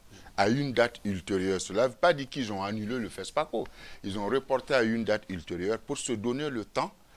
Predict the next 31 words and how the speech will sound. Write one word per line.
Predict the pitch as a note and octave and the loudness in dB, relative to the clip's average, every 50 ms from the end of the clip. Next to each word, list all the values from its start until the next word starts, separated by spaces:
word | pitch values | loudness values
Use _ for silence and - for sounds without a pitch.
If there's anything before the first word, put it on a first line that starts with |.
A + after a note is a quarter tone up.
| - - - - - - - G2+ | -20 -20 -20 -20 -20 -18 -6 2
de | G#2+ A2 G#2+ G#2 G2+ G2+ G2 G2 F#2+ - - - - F2+ E2+ D#2 - | 4 6 6 6 6 6 4 4 2 0 -4 -8 -10 -10 -12 -12 -10
bien, | - B2+ D3 D3+ D3+ D3+ D3+ D#3 D#3+ D#3+ - - | -4 0 2 2 4 4 4 2 0 -2 -4 -4
euh, | A2 G#2 G2 F#2+ - F#2 F#2+ E2+ - D#2 E2 F#2+ F#2 - - | -4 -4 -4 -4 -4 -4 -6 -6 -6 -8 -8 -10 -8 -6 -2
euh, | F#2+ F#2+ - D#2+ F2+ E2+ | -2 -2 0 -2 -4 -2
maîtriser | G#2 G#2+ A#2 B2 A#2+ - B2 A#2+ A2 B2+ C#3 | 0 2 2 2 2 0 -4 -2 0 0 0
les | B2+ A2+ G2+ | 2 0 0
paramètres | - - B2+ A#2+ A#2+ A#2 A#2+ C3 C#3 - - - - _ | 2 2 4 4 4 2 2 -2 -4 -6 -8 -16 -6 _
actuellement | G2+ G2 - - A#2 G#2 G#2 G#2+ A#2+ C3 C#3 C3+ - _ _ - - - D#2 A1 G1+ G1+ - | -4 -4 -2 -2 -2 -2 0 0 -2 -2 -4 -6 -10 _ _ -20 -20 -18 -18 -16 -14 -10 -10
auxquels | F2+ F#2+ - - B2 B2 C3 | -10 -8 -2 0 2 2 2
le | B2 A2+ G#2 F#2+ | 2 0 0 -2
monde | G2 A2 A#2+ A#2+ A#2 | -2 -2 -4 -4 -6
se | - G2+ | -8 -8
présente | - - A2 G#2+ A2 C3+ D#3+ G3+ - _ - - - - - - | -2 -2 0 0 0 -2 -4 -6 -10 _ -20 -20 -20 -20 -8 -2
et | - A2 G#2+ | 0 0 2
même | A2 B2 B2+ C3 B2 A2 | 2 2 2 2 0 -2
le | G2+ F#2+ | -2 -2
cas | - - A#2+ A#2+ A2+ G#2 F2 C2 A#1+ - - | 2 4 4 4 4 4 0 -4 -8 -8 -8
particulier | - F#2+ - - F2+ - G#2 F#2+ G#2 A2+ A2 | -8 -6 -6 -8 -8 -6 -4 0 0 0 0
du | G2+ F#2+ | -2 -4
Burkina. | E2 G2 G2+ - - B2 C3 C3 G#2+ D#2+ - - - - - - - - _ - | -6 -6 -8 -6 -6 -6 -6 -6 -6 -8 -12 -20 -20 -20 -20 -20 -20 -20 _ -6
Hein, | F2 F#2+ G#2+ A#2 | -4 -4 -4 -4
le, | A2+ G2+ F#2 G2+ F#2+ | -4 -4 -4 -2 -2
depuis | F2+ E2+ G#2 F#2+ - - C#3+ C3 B2 - | -2 -4 -4 -4 -4 -6 -6 -6 -4 -4
un | A#2 B2 | -4 -2
certain | A#2 - G#2+ F#2+ - B2 A#2+ A#2+ | 0 0 -2 -2 -2 -6 -8 -8
temps, | A2+ - A2 A2 | -6 -6 -6 -6
nous | G#2 G2 F#2+ F2+ F#2 | -6 -6 -8 -8 -8
luttons | F#2+ F#2+ A2 A#2 - - - B2+ C3 C#3 C#3+ C#3+ | -8 -8 -8 -8 -8 -4 -2 -2 -2 -2 -4 -8
sur | C3+ - - G2 | -10 -10 -10 -10
plusieurs | - - - A2+ G2+ F#2 G#2 A2+ A2 G#2+ | -10 -8 -8 -6 -4 0 2 2 2 2
fronts. | - - B2 B2 A#2+ | 0 0 0 0 0